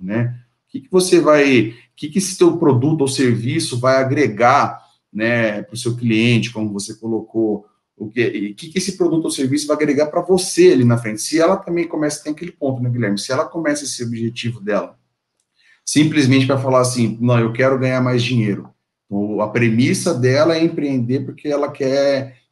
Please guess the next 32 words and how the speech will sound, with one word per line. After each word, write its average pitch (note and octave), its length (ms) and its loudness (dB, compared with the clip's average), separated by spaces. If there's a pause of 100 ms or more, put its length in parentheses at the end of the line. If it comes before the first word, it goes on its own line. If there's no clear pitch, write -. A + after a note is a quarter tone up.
em A2 120 -2
seis C#3 320 0
meses, C3 520 4
ter, C3+ 340 0
ganhar A#2+ 260 2
o A2 100 2
dobro C#3 300 -2
do - 80 -12
que - 60 -6
ela C3+ 120 0
ganha B2 300 -2
hoje. G2+ 280 -4
Cara, A#2+ 240 -2
você A#2+ 80 -10
já B2 120 -4
tá - 100 -8
começando D3+ 400 -8
errado. F#3 440 -4 (840)
Porque B2 760 2
você A#2+ 260 -2
vai C#3 140 -2
chegar C3+ 280 -4
a C3+ 60 -2
um C3+ 60 -4
certo B2 320 -4
momento C3 600 0
que A#2 120 -18
você A#2 240 -6
vai A#2 100 -2
ver A2+ 120 -4
que - 120 -6
isso A#2+ 380 -4